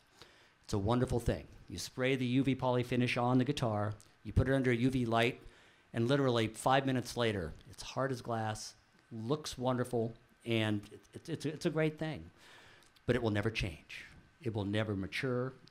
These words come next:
It will, it's, it's almost like a plexiglass coating on the guitar. And there's nothing wrong with that.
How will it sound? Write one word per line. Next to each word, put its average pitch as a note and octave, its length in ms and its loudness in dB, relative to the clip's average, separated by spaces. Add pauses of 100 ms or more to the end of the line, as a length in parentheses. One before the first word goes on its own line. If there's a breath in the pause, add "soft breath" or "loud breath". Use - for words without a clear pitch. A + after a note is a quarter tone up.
(260)
It A2+ 180 -10
will, G#2+ 200 -2
it's, A2+ 260 -4
it's A#2+ 180 0
almost C3 360 2
like A#2+ 240 2
a A2+ 100 0 (400)
plexiglass A#2+ 680 0
coating B2 360 0
on A2 200 -2
the A2+ 60 0
guitar. C3+ 440 -2 (100)
And D#3 180 6
there's F3 180 4
nothing F#3 320 0
wrong F3+ 260 4
with G#2 140 -4
that. E2+ 240 -10